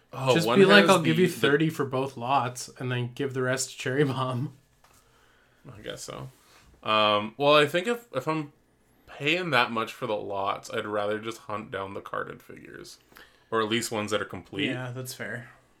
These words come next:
Speaker 1: So, like, I'm okay paying, like, two to five bucks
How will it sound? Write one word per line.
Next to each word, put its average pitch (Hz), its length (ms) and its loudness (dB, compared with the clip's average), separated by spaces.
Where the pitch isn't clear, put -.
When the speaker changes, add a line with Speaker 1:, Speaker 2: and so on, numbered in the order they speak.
Speaker 1:
So, 104 440 2
like, 113 120 4
I'm 135 140 2
okay 151 220 0
paying, 185 240 0
like, 117 360 2
two - 360 -8
to 113 100 -2
five 104 500 -2
bucks - 600 -6